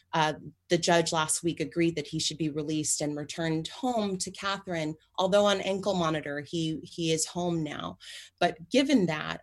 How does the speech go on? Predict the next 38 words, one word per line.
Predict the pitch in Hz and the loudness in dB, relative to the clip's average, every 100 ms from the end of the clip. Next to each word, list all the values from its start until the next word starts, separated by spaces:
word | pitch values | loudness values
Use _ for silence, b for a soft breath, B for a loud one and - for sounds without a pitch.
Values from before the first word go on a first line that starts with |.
| - | 2
I | 202 247 | 4 6
would | 226 180 | 2 0
like | 165 147 - - _ _ | 0 0 -2 -18 _ _
for | 180 165 160 185 - _ _ _ _ - - | 0 2 0 -6 -10 _ _ _ _ -16 -4
us | 220 233 - | 0 0 0
to | 240 | 0
be | 202 | 0
able | 190 | 0
to | 190 | -2
take | 185 175 | -2 -2
advantage | 170 180 220 208 180 | -2 0 2 2 0
of | - - | -2 -2
some | - 180 | -2 0
of | 185 | 0
the | 180 | 0
resources | 165 165 165 160 156 160 156 | -2 -2 -2 -2 -4 -6 -6
that | 156 151 | -8 -8
the | 160 | -10
county | - 156 160 | -8 -8 -8
has. | 156 165 165 170 - - B B B | -8 -6 -4 -4 -8 -12 B B B
There | 202 196 | 0 4
is | 208 | 4
a | 208 | 2
separate, | 202 214 208 240 226 | 2 2 2 0 -2
de-, | 196 _ | -6 _
excuse | - 214 185 | -4 -2 -2
me, | 165 | -2
a | |
separate | 165 196 202 190 | 0 -2 -2 -4
department | - 180 185 180 185 170 | -6 -6 -4 -4 -4 -6
that | 175 | -8
handles | - 175 170 160 | -4 -4 -4 -2
mental | 180 170 170 | -2 -2 -4
health | 170 185 185 | -2 -2 0
issues | 180 160 160 | -2 -2 -4
in | 160 | -6
this | 165 - | -6 -8
county. | - 170 185 160 165 | -6 -2 -2 -2 -8